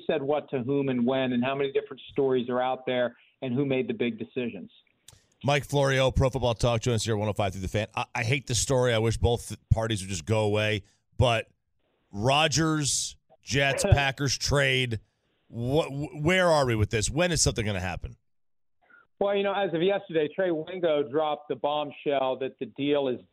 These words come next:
Speaker 1: done, that he's going to the Jets. Now, what I had heard when I started poking around is it's not done, but he's come to terms with the fact that he's going to the Jets, and he was actively involved in recruiting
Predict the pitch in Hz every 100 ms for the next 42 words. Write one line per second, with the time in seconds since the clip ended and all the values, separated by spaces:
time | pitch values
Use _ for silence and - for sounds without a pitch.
0 | - 143 147 139 123 117 110 135 127 113
1 | 107 - 143 127 - - 131 127 123 135
2 | 156 165 139 123 139 131 131 131 - 135
3 | 123 - 135 123 123 120 127 135 135 127
4 | 127 120 - - - 131 - 156 151 147
5 | - 185 196 160 143 135 - _ _ _
6 | 165 160 143 139 - _ _ - 147 -
7 | 160 147 135 - 147 127 120 - 147 135
8 | - 123 113 131 117 113 - 165 160 156
9 | 131 131 151 151 135 139 123 123 139 139
10 | 131 127 120 113 - - 185 160 139 135